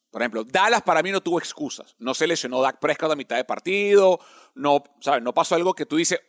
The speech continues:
no fue como lo del año pasado en Filadelfia que se lesionó Purdy, que eso no es una excusa, es una razón, ¿no?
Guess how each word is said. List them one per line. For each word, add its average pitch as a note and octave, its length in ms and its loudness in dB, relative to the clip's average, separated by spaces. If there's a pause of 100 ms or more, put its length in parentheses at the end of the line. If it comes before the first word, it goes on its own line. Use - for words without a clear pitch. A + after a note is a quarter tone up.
no D3+ 160 -2
fue F#3 100 0
como G#3 220 2
lo F3 100 6
del D#3 120 4
año G3 140 0
pasado E3+ 280 0
en G3+ 80 -2
Filadelfia D#3 540 -2
que F3 100 -6
se C#3 100 -8
lesionó C3 320 -4
Purdy, G3 380 4 (380)
que - 80 -12
eso B2 120 -8
no D#3 80 -4
es E3 60 -2
una D#3+ 120 0
excusa, E3 440 -2
es G#2+ 80 -10
una D#3+ 240 -4
razón, A#2+ 500 -4 (180)
¿no? A2 220 -16